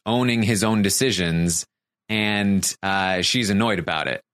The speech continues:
And, and very rightfully so, in my opinion. Um, and she's, is, she's completely saying too, like, "I respect the game move. I do. It's a game. I understand. I would have done the same thing to him. But don't tell me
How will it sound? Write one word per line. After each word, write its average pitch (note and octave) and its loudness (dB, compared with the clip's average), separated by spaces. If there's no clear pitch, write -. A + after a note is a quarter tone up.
And, G2 0
and G#2 0
very A2+ 0
rightfully F#2 0
so, D#2+ 0
in D#2+ -4
my D#2 -2
opinion. - -6
Um, D#2+ 0
and F#2+ -2
she's, A#2 -2
is, G#2+ -2
she's A2 -2
completely A#2 0
saying G#2 -2
too, G2+ 0
like, F2 -2
"I A2+ -2
respect A#2 -2
the D3 0
game C#3+ 0
move. E2 0
I A2+ -2
do. G#2+ 0
It's G2+ -4
a A#2 2
game. G#2 -2
I A2 -2
understand. A#2 -2
I G#2 -2
would A#2 2
have G#2+ -2
done B2 2
the A2+ 2
same A2+ 0
thing A2 0
to G2+ 2
him. F#2 -2
But G2+ -2
don't D3 0
tell E3+ 0
me A2+ 0